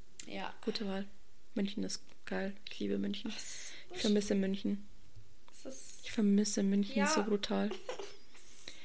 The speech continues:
Speaker 2: Es
Speaker 1: Same.
Speaker 2: ist einfach, ich mag Großstadt, ich mag das, dass du, dass da so viel ist, dass du dich nicht mal entscheiden kannst, was du machen willst.
Speaker 1: Ja.
Speaker 2: Weißt.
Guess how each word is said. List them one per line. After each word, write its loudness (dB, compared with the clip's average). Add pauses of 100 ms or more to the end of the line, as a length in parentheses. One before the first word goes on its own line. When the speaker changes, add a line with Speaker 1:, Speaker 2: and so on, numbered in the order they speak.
(160)
Speaker 2:
Es 6
Speaker 1:
Same. 6
Speaker 2:
ist 6
einfach, 12
ich 2
mag 10 (840)
Großstadt, 8
ich 0
mag 8
das, 6
dass 6
du, 6 (1040)
dass 12
da 12
so 12
viel 10
ist, 10
dass 10
du 10
dich 4
nicht 4
mal 10
entscheiden 6
kannst, 4
was 4
du 2
machen 4
willst. 4 (160)
Speaker 1:
Ja. 8 (160)
Speaker 2:
Weißt. 6